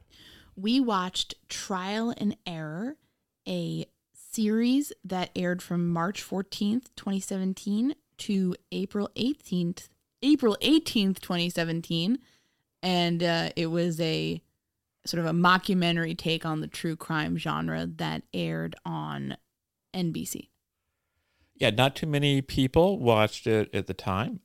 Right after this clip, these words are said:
Speaker 2: I did. I think you were too busy watching, what, wrestling?
Speaker 1: <laughs> Yeah. <laughs> I'm a big wrestle head.
Speaker 2: Wrestling, uh, drag car racing, stock car racing.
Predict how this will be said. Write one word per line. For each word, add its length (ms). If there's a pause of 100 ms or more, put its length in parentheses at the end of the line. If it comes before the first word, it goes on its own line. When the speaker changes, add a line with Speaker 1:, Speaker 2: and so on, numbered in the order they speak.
Speaker 2:
I 160
did. 220
I 80
think 180
you 60
were 60
too 140
busy 280
watching, 360
what, 180
wrestling? 600
Speaker 1:
<laughs> 40 (460)
Yeah. 480 (580)
<laughs> 580
I'm 120
a 40
big 240
wrestle 360
head. 300 (500)
Speaker 2:
Wrestling, 800
uh, 140
drag 360
car 280
racing, 720 (380)
stock 440
car 280
racing. 600